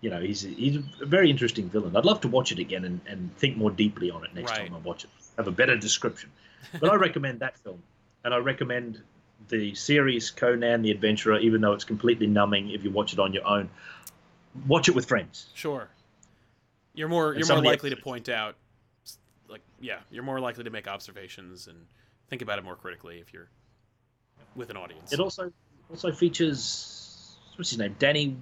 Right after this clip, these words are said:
Speaker 1: Woodburn, I think, the small man from Seinfeld.
Speaker 2: Yes, I, s-, I actually, uh, I remember you mentioned it in a previous, uh, conversation we had, and I, so I looked it up,
Speaker 1: <laughs>
Speaker 2: and I was like, "Oh yeah, there he is." <laughs>
Speaker 1: Funny how that show was always on the tip of my tongue.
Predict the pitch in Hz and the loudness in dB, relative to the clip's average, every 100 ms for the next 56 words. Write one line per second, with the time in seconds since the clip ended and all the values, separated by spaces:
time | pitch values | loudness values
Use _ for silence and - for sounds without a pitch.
0 | - - - 170 143 165 165 151 143 175 | -14 -16 0 2 4 2 2 -2 -4 -6
1 | - 135 135 - 165 151 143 143 139 120 | -2 -2 0 4 6 6 6 4 0 -2
2 | 131 120 107 156 160 254 240 - 160 160 | 0 0 -2 0 4 4 2 0 0 0
3 | 151 147 165 180 185 170 160 147 147 139 | 2 2 4 2 -2 -2 -2 0 -2 -2
4 | 139 151 160 165 151 139 143 151 160 143 | -2 -2 -2 -4 -6 -6 -6 -6 -6 -6
5 | 123 120 117 - 135 139 127 - - 110 | -6 -6 -8 -10 -10 -8 -8 -10 -10 -10
6 | 110 87 - 135 123 135 139 117 113 110 | -10 -10 -10 -10 -8 -10 -10 -10 -8 -8
7 | 107 107 107 110 113 120 120 120 127 143 | -8 -12 -14 -12 -10 -12 -8 -4 0 0
8 | 135 95 98 101 _ _ _ _ _ - | -2 -6 -12 -16 _ _ _ _ _ -6
9 | 156 220 240 262 180 185 196 226 175 - | -2 2 2 2 2 2 2 0 -2 -8
10 | - 494 523 508 - - - _ _ _ | -6 -4 -4 -6 -10 -16 -20 _ _ _
11 | _ _ _ _ _ _ 208 226 180 156 | _ _ _ _ _ _ -2 2 4 4
12 | 143 151 143 131 143 131 127 117 139 113 | 4 6 6 4 2 0 -2 -4 -4 -2
13 | 110 98 113 92 | 0 0 -2 -6